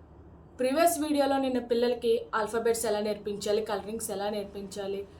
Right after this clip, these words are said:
వవల్ సౌండ్స్ ఎలా నేర్పించాలి, నంబరింగ్స్ ఎలా నేర్పించాలి అన్నది క్లియర్గా చెప్పడం అయితే జరిగింది.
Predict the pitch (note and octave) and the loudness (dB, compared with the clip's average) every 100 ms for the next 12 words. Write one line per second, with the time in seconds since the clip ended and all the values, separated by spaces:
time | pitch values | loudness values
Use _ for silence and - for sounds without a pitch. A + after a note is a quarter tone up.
0 | G#3+ G#3 A3+ G#3+ G#3+ G3 G#3 G#3+ G3+ G3+ | -4 -2 -2 -4 -4 -4 -2 -2 -2 -6
1 | G3 G3+ F#3+ F#3+ - - - - G#3 G#3+ | -6 -8 -8 -8 -12 -20 -20 -6 -2 4
2 | A3 A3 G#3+ G3+ G#3 G#3+ G3+ - G#3 G#3 | 4 4 0 0 0 0 -2 -4 -6 -6
3 | G3+ G3+ G3+ - - - - A3 A3+ - | -8 -8 -10 -18 -20 -20 -8 -4 -4 0
4 | A#3+ A3+ A3 A#3+ A#3+ A3+ G#3+ G#3+ G3+ G#3 | 6 6 6 2 0 -2 -2 -2 -2 -4
5 | G#3 F3+ F#3 F#3 A3+ | -4 -4 -8 -4 -6